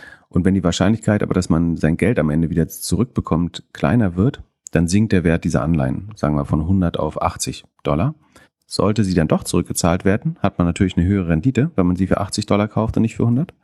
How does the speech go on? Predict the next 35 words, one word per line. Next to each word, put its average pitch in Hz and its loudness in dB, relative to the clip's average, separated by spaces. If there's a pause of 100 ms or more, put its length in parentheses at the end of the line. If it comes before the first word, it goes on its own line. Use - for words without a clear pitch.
(540)
Ähm, 107 0
das 101 0
ist - -6
das 95 -2
Gute. 131 0 (280)
Die 90 0
Gefahr 95 2
ist 113 -2
aber, 110 0
und 104 -4
das 98 -4
drückt - 0
sich - -10
quasi 90 0
in 90 2
dem 90 2
Abschlag 98 -2
am 92 2
Kurs 95 0
aus, 90 0
dass - 0
eventuell 85 0
auch 82 0
die 76 -6
Wahrscheinlichkeit 73 -2
gibt, - -6
dass - -6
man 76 -2 (540)
die 87 2
Bank 78 -2
bankrott - -4
gibt - -4
und 85 -2
man 80 0
dann 80 -2